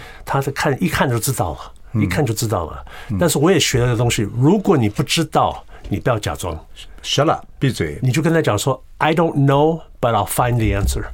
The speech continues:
Speaker 1: 我不知道，可是我会给你找到这个 answer，
Speaker 2: 哦，这很重要。
Speaker 1: 这个回答。
Speaker 2: 说，“I don't know,
Speaker 1: 不要
Speaker 2: but I will find the
Speaker 1: I'll
Speaker 2: answer.”
Speaker 1: find the answer。所以我就学了，
Speaker 2: 哦。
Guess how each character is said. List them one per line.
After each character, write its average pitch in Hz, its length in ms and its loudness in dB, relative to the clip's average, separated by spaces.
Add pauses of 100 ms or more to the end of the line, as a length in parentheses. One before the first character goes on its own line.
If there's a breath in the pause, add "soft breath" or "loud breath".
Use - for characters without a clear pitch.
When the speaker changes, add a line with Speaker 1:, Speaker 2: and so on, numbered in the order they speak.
Speaker 1:
我 110 100 2
不 - 120 -2
知 196 180 -2 (100)
道， 165 200 2
可 117 120 -2
是 131 120 0
我 101 60 2
会 110 100 0
给 113 100 -2
你 107 100 2 (140)
找 - 180 0
到 90 140 -6
这 - 100 -8
个 95 120 -4
answer， 90 260 -4
Speaker 2:
哦， 78 80 -2
这 - 100 2
很 92 160 0
重 92 220 0
要。 - 0 -
Speaker 1:
这 92 60 0
个 82 60 0
回 80 60 -4
答。 - 140 -8 (320 loud breath)
Speaker 2:
说， 117 120 0
“I - 200 0
don't 156 300 4
know, 107 200 2
Speaker 1:
不 139 140 -2
要 139 60 4
Speaker 2:
but 139 40 2
I 131 140 2
will 110 240 2
find 107 280 0
the 98 80 -2
Speaker 1:
I'll 101 220 2
Speaker 2:
answer.” 113 140 0
Speaker 1:
find 123 140 2
the 110 80 2
answer。 107 580 -2
所 147 100 4
以 131 40 2
我 113 80 0
就 151 100 2
学 - 260 0
了， 104 180 -2
Speaker 2:
哦。 - 60 -12